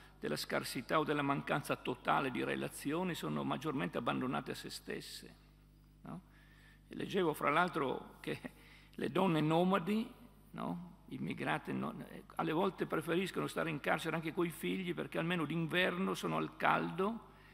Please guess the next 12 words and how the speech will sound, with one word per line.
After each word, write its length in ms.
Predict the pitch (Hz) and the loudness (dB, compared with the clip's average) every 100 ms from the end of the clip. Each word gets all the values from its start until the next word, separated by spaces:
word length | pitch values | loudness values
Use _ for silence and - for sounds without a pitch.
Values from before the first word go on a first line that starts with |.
| - | -20
si, 240 | - - - | -12 -6 -6
dico, 240 | - - - | -6 -4 -4
si 160 | 190 | -2
entra 260 | 170 160 135 | -2 -2 -4
nei 120 | 147 | -4
paradossi 600 | - 139 131 147 143 - | -2 -2 0 -2 -2 -2
umani, 480 | 135 139 131 151 160 | -2 0 2 2 0
o 60 | |
perché 320 | 139 151 - 165 | 0 -4 -2 -2
magari 360 | 151 151 165 | 0 -2 -2
c'è 200 | 151 160 | -2 -2
una 280 | 147 139 139 | 0 0 -2